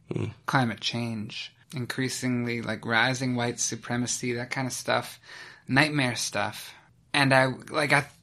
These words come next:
Speaker 2: I, I felt it was my job to, like, sort of rally people for a little while and be like, "Yeah, everything's gonna be okay, don't despair." And then I, I just started to realize I, it would be worthwhile to spend some time feeling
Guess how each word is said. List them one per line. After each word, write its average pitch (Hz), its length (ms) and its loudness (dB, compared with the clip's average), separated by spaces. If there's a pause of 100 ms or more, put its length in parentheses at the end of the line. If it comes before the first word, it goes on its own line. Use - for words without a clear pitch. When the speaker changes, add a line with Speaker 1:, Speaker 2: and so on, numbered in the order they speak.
Speaker 2:
I, 139 200 6 (240)
I 139 160 2
felt 147 360 4
it 147 40 4
was 131 160 2
my 117 140 2
job 117 360 0
to, 120 80 -2
like, 117 160 -2
sort 117 160 -2
of 104 80 -2
rally 117 260 0
people 113 280 -6
for - 160 -8
a - 20 -2
little 117 180 -4
while 113 260 0
and 113 80 -4
be 113 80 -8
like, 110 200 -4
"Yeah, 147 160 2
everything's 143 500 0
gonna 139 160 -2
be 131 160 0
okay, 131 300 0
don't 131 240 0
despair." 117 600 0 (420)
And 117 160 -2
then 110 180 0
I, 110 300 -4 (160)
I 117 240 -4 (120)
just - 360 -4 (640)
started 113 600 -2
to 110 440 -6 (220)
realize 110 420 -2
I, 107 300 -10 (760)
it 127 180 -2
would 123 180 -4
be 123 100 -4
worthwhile 117 680 0
to 104 420 -6 (300)
spend - 340 -4
some 104 180 -2
time 104 300 0
feeling 104 640 -8